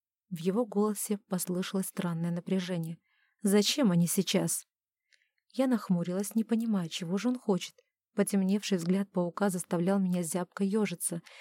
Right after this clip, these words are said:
Я медленно отставила в сторону бокал и произнесла как можно более осторожно: "Хорошо,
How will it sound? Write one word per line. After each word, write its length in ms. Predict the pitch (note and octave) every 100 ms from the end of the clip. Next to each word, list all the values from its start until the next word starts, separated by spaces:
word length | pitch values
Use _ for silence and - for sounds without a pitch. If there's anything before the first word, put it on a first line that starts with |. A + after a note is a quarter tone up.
| - - -
Я 220 | F3 F3+
медленно 640 | E3+ F3 G3+ G3 F#3+ F#3+ -
отставила 640 | F#3+ - - F3+ F3+ F#3 F3
в 60 |
сторону 340 | - F#3 F3+ E3
бокал 380 | F3 - A3 A#3
и 560 | - - _ _ -
произнесла 640 | - A#3 G3 F3+ - G3
как 220 | G#3 F#3 F#3
можно 320 | G#3 G#3 A3
более 360 | F3+ E3 E3+
осторожно: 640 | F3 - F3+ F3 D#3+ D#3+ E3+ - _ _ _ _ _
"Хорошо, 840 | _ - F#3 F#3+ A#3 - G#3 F3 E3+